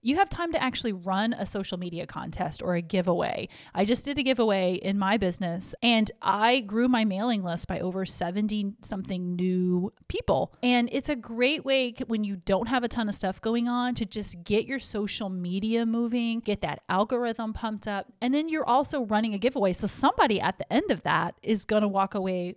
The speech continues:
with a prize. So think about what you have in your business that maybe you need to clear out of your office or that someone else would really love. And is there a way that you can harness that to get some growth in some areas and to have some fun? The other thing you can do is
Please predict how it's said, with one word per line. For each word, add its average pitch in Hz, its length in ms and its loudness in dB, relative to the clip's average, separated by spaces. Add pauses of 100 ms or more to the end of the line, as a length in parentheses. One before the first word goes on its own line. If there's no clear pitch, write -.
with 190 160 -4
a - 20 -14
prize. - 560 -4
So - 140 -2
think 294 200 0
about 269 280 6
what 214 240 2
you 214 140 -2
have 196 180 0
in 202 80 0
your 190 100 -2
business 196 460 -4
that 160 240 0 (260)
maybe 233 260 4
you 269 300 0
need 247 180 2
to 233 120 -2
clear 247 260 -4
out 226 140 2
of 220 100 -4
your 220 140 0
office 208 500 0
or 190 80 -6
that 185 160 -4
someone 220 260 -2
else 208 200 -4
would 196 100 -6
really 190 260 -2
love. 185 460 0
And 196 240 -2
is 185 120 -4
there 196 180 -2
a 196 60 0
way 185 180 -2
that 185 100 -6
you 190 80 -6
can 190 140 -8
harness 180 360 -8
that 165 320 0
to 214 80 -2
get - 160 -2
some 185 220 -2
growth 196 460 4
in 175 100 -6
some - 180 -6
areas 165 580 -6
and 185 100 -6
to 175 80 -4
have 180 180 -4
some 175 160 -6
fun? - 460 -4
The 247 80 0
other 359 120 0
thing 453 220 -6
you 285 100 -2
can 254 140 0
do 240 140 0
is 220 120 4